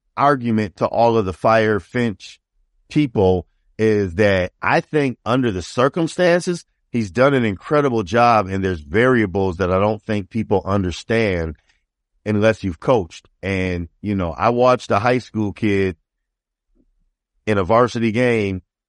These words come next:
in a tie game down the stretch, standing right next to the coach as he's being pressured, and the coach calls a play twice, and the kid's under pressure, so he goes rogue against the play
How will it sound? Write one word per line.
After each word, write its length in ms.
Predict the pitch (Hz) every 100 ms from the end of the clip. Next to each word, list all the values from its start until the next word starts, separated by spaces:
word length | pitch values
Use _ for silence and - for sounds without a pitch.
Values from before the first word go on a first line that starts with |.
| _ _ -
in 160 | 98
a 120 | 92 87
tie 400 | - 113 120 110 -
game 280 | 120 110 95
down 260 | 107 110
the 40 | 110
stretch, 540 | - 139 117 - - _ _ _ _
standing 500 | - - 120 113 107
right 260 | 110 131
next 280 | 127 131 -
to 80 | 135
the 80 | 123
coach 380 | - 139 120 117
as 200 | 113 104
he's 160 | 110
being 220 | 101 113
pressured, 500 | 104 143 123 101 90 - _ _ _ _
and 140 | 104 90
the 60 |
coach 320 | - 127 120
calls 300 | - 131 123
a 60 | 104
play 460 | - 151 113 98 - _ _ _ _ _ _ _ -
twice, 480 | 165 147 104 - - _ _ _ _
and 160 | 107 101
the 100 | 90
kid's 500 | - 143 135 117 101
under 240 | 123 127 117
pressure, 420 | - 147 135 120
so 200 | - 101
he 160 | 113 120
goes 300 | 123 123 95
rogue 380 | 120 135 131
against 340 | 117 113 123 -
the 60 |
play 480 | 107 185 151 107 107